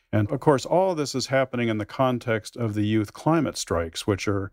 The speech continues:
gonna happen the Friday before the summit, the Friday after the summit. This is gaining huge momentum and really picking up traction and putting pressure on national leaders in quite a few countries to up their game.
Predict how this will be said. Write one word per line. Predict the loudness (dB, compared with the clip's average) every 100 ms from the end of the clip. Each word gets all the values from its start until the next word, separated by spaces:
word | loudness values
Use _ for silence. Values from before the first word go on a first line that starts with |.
| 0
gonna | 0 2
happen | 2 0 0 -2 0
the | -2
Friday | 0 0 0
before | -2 -2 2 2
the | 0
summit, | -2 0 -2
the | -6
Friday | -2 0 0 2
after | 0 0 -2
the | -4
summit. | -2 -2 0 -2 -2
This | -2 0
is | -4
gaining | 0 0 0 -2
huge | 2 4 4 2 -4 -2
momentum | 2 2 2 0 0 0 0
and | 0
really | 2 2
picking | 0 -2 -2 -2
up | -2
traction | 2 2 2 -2 -8 -6 -4
and | -4 -2
putting | 0 -2
pressure | 2 0 0 -2 -2
on | -2
national | -2 -2 -2 -2
leaders | 0 0 -2
in | -4
quite | 0 0
a |
few | 0 0 0
countries | 0 -4 -4 -4
to | -2
up | -4 -2
their | -2
game. | 0 -2 -4 -8